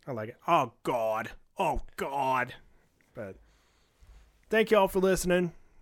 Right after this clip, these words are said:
Thank you all for coming through. You can catch me at Alex the Truck on Instagram and Twitter. Yeah, I, I just, I need to start fucking posting and using those fucking things. I, I think I can, like, use my Twitter and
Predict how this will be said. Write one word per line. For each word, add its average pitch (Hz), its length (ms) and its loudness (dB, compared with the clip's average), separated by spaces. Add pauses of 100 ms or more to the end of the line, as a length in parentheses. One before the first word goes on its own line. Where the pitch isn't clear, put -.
(160)
Thank 185 240 -2
you 175 80 2
all 165 80 0
for - 80 -14
coming 160 220 -2
through. 156 340 0 (500)
You 143 140 -4
can 151 120 -2
catch 165 320 -2
me 165 360 2
at 143 320 0 (180)
Alex 143 400 0
the 151 80 -6
Truck 165 460 4
on 139 120 -4
Instagram 135 440 -2
and 123 100 -4
Twitter. 147 460 0 (1000)
Yeah, 127 180 -6
I, 120 240 -8
I 117 40 -8
just, - 240 -16 (100)
I - 40 -8
need 123 260 -8
to 107 60 -12
start 98 300 -16
fucking 101 520 -12
posting 101 500 -8
and 101 220 -12 (460)
using 113 340 -6
those 104 220 -8
fucking 104 300 -10
things. 104 500 -12 (1500)
I, 135 220 -8
I 120 40 -10
think 123 240 -6
I 120 120 -4
can, 113 200 -10
like, 107 220 -10
use 113 180 -8
my 107 340 -8
Twitter 104 640 -8
and 101 180 -14